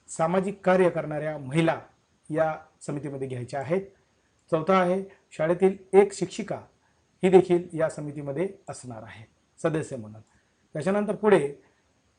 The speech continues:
शाळेतील एक शिक्षकेतर कर्मचारी हे या समितीमध्ये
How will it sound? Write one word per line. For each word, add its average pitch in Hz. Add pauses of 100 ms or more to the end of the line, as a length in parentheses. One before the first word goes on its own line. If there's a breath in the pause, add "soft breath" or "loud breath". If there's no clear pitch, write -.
(140)
शाळेतील 196
एक 190
शिक्षकेतर 196
कर्मचारी 175 (760)
हे 160
या 165
समितीमध्ये 156